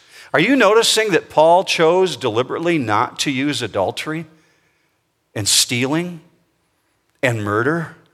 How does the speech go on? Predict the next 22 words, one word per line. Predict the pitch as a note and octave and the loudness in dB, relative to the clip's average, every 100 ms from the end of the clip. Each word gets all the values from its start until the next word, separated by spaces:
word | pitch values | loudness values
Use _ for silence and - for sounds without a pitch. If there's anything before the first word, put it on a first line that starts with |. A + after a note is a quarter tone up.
| _ _ _ _ _ _ _ _ _ - | _ _ _ _ _ _ _ _ _ -2
That, | C3+ C#3 | 0 0
that | C3 | 0
he | F3+ | 2
didn't | A3+ E3 | 2 0
put | C#3+ C3+ | 0 0
any | B2+ D#3+ | 2 2
of | F3+ | 2
these | F3 D3 | 2 0
on | C3+ D3 | 0 0
display? | D3 - D3 C#3+ F3+ E3 _ _ _ _ - | 0 -2 0 -2 -2 -10 _ _ _ _ -2
He | |
didn't | G#3+ G#3+ | 0 2
say | E3 | 0
anything | C3 D#3 G#3 G#3 F#3+ | 2 2 2 0 2
about | D3+ - - - | 2 0 -6 -6
hating | D#3 E3+ F#3 G3 | 0 2 2 0
here. | F3 G3 F#3+ - - | 0 -2 -4 -8 -2
He | A3 | 0
uses | A#3 C#3+ C#3+ | 2 0 -2
the | D#3+ | -4
word | C3+ C#3+ C3+ | -2 -2 -4
coveting. | - - - F#2+ F#2 E2 | -6 -4 -2 -2 -4 -8